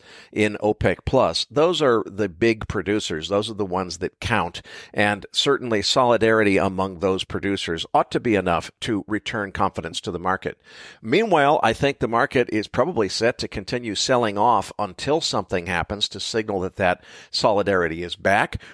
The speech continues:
After testing sixty-nine dollars on Wednesday afternoon, we're back to just barely above seventy as I'm recording very early on Thursday morning. Let's see what happens here. But if there is no signal that opec plus has shored up solidarity,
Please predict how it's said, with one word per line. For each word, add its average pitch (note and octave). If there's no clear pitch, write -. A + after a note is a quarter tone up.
After C#3+
testing F#3
sixty-nine A#2
dollars A#2+
on F#2+
Wednesday G#2
afternoon, G2+
we're G#2
back A2
to G2+
just F2+
barely A2+
above F2+
seventy G#2+
as F#2
I'm F2
recording F#2+
very F#2+
early F#2
on E2+
Thursday F2
morning. F2+
Let's A#2+
see E3
what G#2+
happens B2+
here. F#2
But G2
if A2
there A#2
is D#3
no C3+
signal A#2
that A2
opec A2+
plus A#2
has F#2+
shored A#2
up G#2
solidarity, G2+